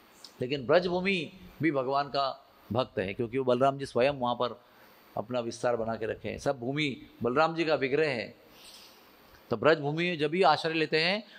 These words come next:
तो ब्रजभूमि का स्वभाव, स्वभाव क्या है? कृष्ण प्रेम। जब भी कृष्ण बलराम की सुरक्षित,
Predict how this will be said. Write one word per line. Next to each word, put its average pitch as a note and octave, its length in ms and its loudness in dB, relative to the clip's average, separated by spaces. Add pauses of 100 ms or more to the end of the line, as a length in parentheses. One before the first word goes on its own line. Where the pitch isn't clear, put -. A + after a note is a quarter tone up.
(200)
तो F3 100 4
ब्रजभूमि F3 520 2
का F#3+ 120 -2
स्वभाव, D3+ 300 6
स्वभाव D3 380 8
क्या F3+ 160 4
है? F#3+ 260 2 (220)
कृष्ण D3 280 -2
प्रेम। A2 380 -2 (960)
जब A#2 120 0
भी D#3+ 380 0 (240)
कृष्ण B2+ 280 -4
बलराम D3 540 2 (880)
की C#3+ 80 0
सुरक्षित, C#3+ 500 2